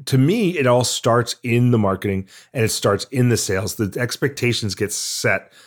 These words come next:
very, very early on. In all of my businesses, for instance, one of the things that we do, and again, consulting, law, doesn't matter, is we have what we call the Polaris process.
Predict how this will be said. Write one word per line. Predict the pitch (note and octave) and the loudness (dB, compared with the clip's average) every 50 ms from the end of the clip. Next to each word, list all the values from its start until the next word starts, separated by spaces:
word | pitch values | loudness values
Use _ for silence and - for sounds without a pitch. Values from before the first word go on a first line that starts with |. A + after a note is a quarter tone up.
| _ _ _ - | _ _ _ -10
very, | C3 A2 F#2 F2 A2+ A2 A2 G#2+ G#2 G#2 G2+ | -8 -6 0 2 4 4 6 6 6 6 4
very | F#2 F#2 F#2 F2+ F2+ F#2 F2+ | 4 2 2 2 2 0 0
early | D2+ F#2 F2+ F2+ F2+ F#2+ F#2 | -2 -4 -4 -4 -4 -6 -6
on. | F#2 G2+ G#2 G#2 - _ _ _ - - - - _ | -8 -10 -14 -16 -16 _ _ _ -20 -20 -20 -14 _
In | - C3 B2 B2 - - - - - | -2 0 0 0 -2 -4 -8 -4 0
all | B2 C3+ C#3+ D3+ D3 D3 C#3+ | 2 4 6 6 6 6 6
of | C3+ A2+ G#2 | 4 2 0
my | G#2 G2+ G2 | -2 -2 -2
businesses, | F2 F#2+ F#2+ F#2+ F2 F2+ F2+ F#2 - - F2 E2+ F2 | -2 -2 -4 -4 -4 -6 -8 -8 -8 -10 -10 -10 -12
for | - - G2 F2+ | -10 -8 -6 -6
instance, | F2 E2+ - F#2+ F2+ - | -6 -6 -8 -8 -8 -4
one | - G#2+ G#2 | 0 0 2
of | G#2+ A2 | 2 2
the | A2 G#2 G2 | 2 0 0
things | G2+ G2 F#2 F#2 F2+ G2 | -2 -6 -6 -6 -6 -8
that | F#2 - | -8 -8
we | - F#2+ F#2 F#2+ | -8 -6 -6 -6
do, | F2+ F#2+ F#2+ F#2 F2+ F2+ F#2 | -4 -4 -4 -2 -2 -2 -2
and | F2+ F#2+ | -2 -2
again, | G2+ G2 F#2+ A#2 B2 G#2+ F2 D#2 - - | -4 -2 0 0 0 0 0 -4 -10 -12
consulting, | - - F#2 - - A#2+ A#2 A2+ - B2 A#2 G2+ | -10 -8 -6 -4 -2 -2 -2 -2 -2 -4 -4 -2
law, | G2+ G#2 G#2 G#2 G2+ | -2 0 0 0 0
doesn't | G2+ G2 F2+ F#2 F2+ | -2 -4 -4 -4 -6
matter, | F#2 G2+ A2+ A2+ G2 F2+ F2 - - - - - - - - _ | -4 -2 -2 -2 -2 -4 -6 -10 -14 -18 -20 -20 -20 -20 -20 _
is | - A#2 A2 G#2 F#2+ F#2 | -4 0 0 0 0 0
we | G2+ A2 A2+ A2+ A2 | 0 0 0 0 -2
have | - A#2+ A2+ G2+ | -2 -2 -2 -2
what | G2+ G#2 | -2 -4
we | G2+ G2+ | -6 -6
call | - - G#2+ G2 | -6 -2 -2 -2
the | F2+ F#2 | -2 -2
Polaris | D#2+ - G2 F#2 F#2 F#2 F#2 F#2 F2+ F2 | -4 -4 -2 0 0 0 0 0 -2 -4
process. | - - - E2+ D#2+ F2+ - - - - - - | -8 -8 -6 -6 -4 -4 -6 -8 -10 -10 -12 -14